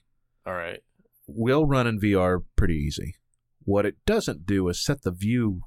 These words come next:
Speaker 2: right. What I mean by that is if you've played Subnautica, you know you pull up a P D A to pull up your inventory. Well, imagine if that P D A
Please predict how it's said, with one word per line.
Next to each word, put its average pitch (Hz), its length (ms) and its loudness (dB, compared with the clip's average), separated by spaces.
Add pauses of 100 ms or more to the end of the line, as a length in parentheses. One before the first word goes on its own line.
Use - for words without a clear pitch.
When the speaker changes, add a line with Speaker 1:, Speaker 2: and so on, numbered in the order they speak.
(100)
Speaker 2:
right. - 360 -6 (840)
What 110 200 2
I 156 60 4
mean 156 180 0
by 123 80 4
that 98 220 4
is 92 180 0
if 98 160 -2
you've 98 100 -6
played 139 200 2
Subnautica, 104 480 0
you 95 100 2
know 104 100 2
you 101 120 0
pull 110 160 8
up 101 100 -2
a - 60 2
P 107 200 0 (140)
D 95 40 0
A 92 120 2
to 90 100 -2
pull 104 160 4
up - 120 -4
your 92 100 -2
inventory. 143 520 2 (400)
Well, 98 120 -2
imagine 208 340 -4
if 139 80 -6
that 107 220 -2
P 160 180 0
D 123 180 2
A 101 320 2